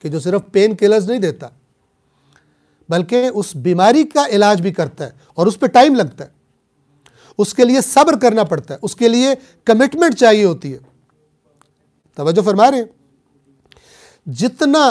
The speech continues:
آپ ذہانت سے خرچ کریں گے،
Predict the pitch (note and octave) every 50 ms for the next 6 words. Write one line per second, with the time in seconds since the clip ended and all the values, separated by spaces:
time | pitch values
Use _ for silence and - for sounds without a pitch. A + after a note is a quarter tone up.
0 | - - - G3 G#3 A3 G#3+ - _ _ _ _ _ - - C#3 A#2+ B2 D#3 G3
1 | F3 F3+ G3+ A#3 B3+ D4+ D#4 D4+ - - B3+ G#3+ - - G#3 G#3+ G3 - - -
2 | F3+ F3 F3 F3 F3 D#3+ E3+ F#3 G#3 A#3